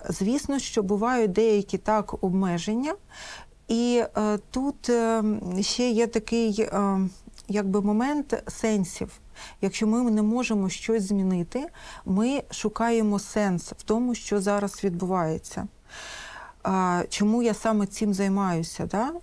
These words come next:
Е, е, і в цьому, м, ми повинні саме от, е, силою, да, своєї волі віднайти цей сенс. І,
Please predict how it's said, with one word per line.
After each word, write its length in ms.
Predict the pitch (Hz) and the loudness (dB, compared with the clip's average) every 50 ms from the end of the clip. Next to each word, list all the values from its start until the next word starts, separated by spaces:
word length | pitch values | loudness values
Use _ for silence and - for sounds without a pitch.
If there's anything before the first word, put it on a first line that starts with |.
| - - - | -14 -8 -6
Е, 40 | 185 | -4
е, 1000 | 185 180 175 - - - - - - - - - 180 180 175 175 170 170 170 175 - - - - - - | -2 -2 -2 -4 -6 -10 -16 -20 -20 -12 -6 -4 -4 -2 -2 -2 -2 -2 -2 -4 -6 -8 -12 -18 -10 -4
і 100 | - 196 | -4 -4
в 60 | 156 - | -2 -4
цьому, 500 | - - 254 262 277 277 269 262 247 - - - - - - - - | -2 0 0 2 2 2 2 0 0 -2 -6 -14 -16 -16 -16 -6 -4
м, 120 | 202 190 - - - | -4 -4 -4 -4 0
ми 200 | 196 208 220 220 | 2 4 4 2
повинні 720 | 214 - - 240 214 180 185 214 220 254 294 320 311 269 | 2 4 2 2 4 4 2 2 2 2 2 2 2 0
саме 500 | 254 - - 233 233 233 220 208 196 180 - - | -2 -2 0 0 2 4 4 4 2 2 0 0
от, 320 | - 185 180 - - - | -2 -4 -4 -6 -6 -4
е, 300 | 190 185 185 185 180 175 180 - - - - - - | -2 -2 0 -2 -2 -4 -6 -8 -16 -20 -20 -20 -16
силою, 440 | - - - 233 233 214 190 175 175 | -14 -2 2 2 4 4 4 2 2
да, 180 | 175 202 220 | 2 2 0
своєї 260 | 214 - 196 190 180 175 | 0 0 0 0 0 0
волі 320 | 165 190 226 269 262 226 | 2 2 2 2 2 0
віднайти 680 | 165 180 220 196 190 196 185 180 175 - - 214 240 | 2 0 0 0 0 0 0 -2 -2 0 0 0 0
цей 320 | 220 - - - 190 196 196 | -2 -4 -4 -2 -2 -2 -2
сенс. 540 | - - - 190 170 160 160 165 - - - - - - - - - - - - - - - - - - - | -2 -4 -4 -2 -2 -2 -4 -6 -10 -16 -20 -20 -20 -20 -20 -20 -20 -18 -16 -16 -16 -18 -20 -20 -20 -4 0
І, 300 | 220 208 220 214 214 | 0 2 4 4 2